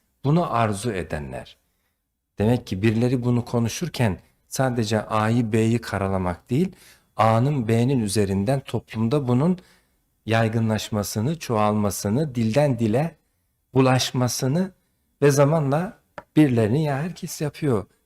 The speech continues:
diye basite almasını, "Ya şu da yapmış, bu da yapmış." Çünkü ne kadar çok şuyu bulursa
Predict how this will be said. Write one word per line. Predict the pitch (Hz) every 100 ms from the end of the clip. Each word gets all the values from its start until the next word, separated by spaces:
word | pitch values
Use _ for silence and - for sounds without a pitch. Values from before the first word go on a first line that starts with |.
| -
diye | 95 110 180 180 _ _ 107
basite | 110 123 -
almasını, | 160 107 92 80 - 80 120 170 - _ _ _
"Ya | - -
şu | -
da | 85
yapmış, | 69 - 82 -
bu | 104
da | 90
yapmış." | 78 - 98 - - _ _ _
Çünkü | - 139 123 131 117 -
ne | 127 160
kadar | 151 127 113
çok | - 101 - _
şuyu | - - 131 143 180 120
bulursa | 95 87 - 170 180